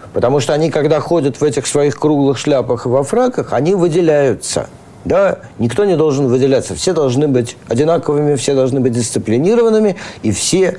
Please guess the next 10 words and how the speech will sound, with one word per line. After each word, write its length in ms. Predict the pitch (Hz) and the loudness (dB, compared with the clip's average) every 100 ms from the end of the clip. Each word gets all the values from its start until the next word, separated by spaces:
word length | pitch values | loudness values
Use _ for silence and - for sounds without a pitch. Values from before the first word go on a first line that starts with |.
| - | -6
должны 580 | 101 104 101 127 156 147 - - - - | -2 0 2 2 0 -2 -8 -20 -20 -14
служить. 580 | - 127 127 117 107 - - - - - - - | -6 0 2 2 0 -6 -18 -20 -20 -18 -18 -10
Служить 420 | - 123 123 120 | -2 0 2 2
государю, 680 | 117 113 117 156 202 220 233 - - - - 92 | 2 0 2 2 4 2 0 -4 -20 -20 -10 -4
государству. 880 | 104 107 90 185 202 - 220 226 - - - - | -2 0 2 2 0 -2 -2 -2 -4 -18 -18 -4
Это 220 | 127 - | -2 0
самое 400 | - 156 165 160 | -2 0 0 0
главное. 500 | 139 117 92 - 50 - 85 | 2 2 0 -2 -10 -8 -4
Вот 240 | 107 120 | -2 -2
поэтому, 680 | 135 180 233 247 208 190 | 0 2 2 2 2 0